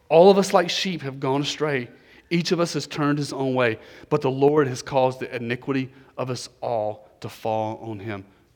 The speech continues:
Who is Isaiah talking about? We're looking back and we know Jesus.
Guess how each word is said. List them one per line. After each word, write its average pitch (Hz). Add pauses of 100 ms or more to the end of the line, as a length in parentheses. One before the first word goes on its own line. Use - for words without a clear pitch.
(120)
Who 147
is 110
Isaiah 107
talking 104
about? 98 (640)
We're 135
looking 131
back 110
and 107
we 104
know 107 (500)
Jesus. -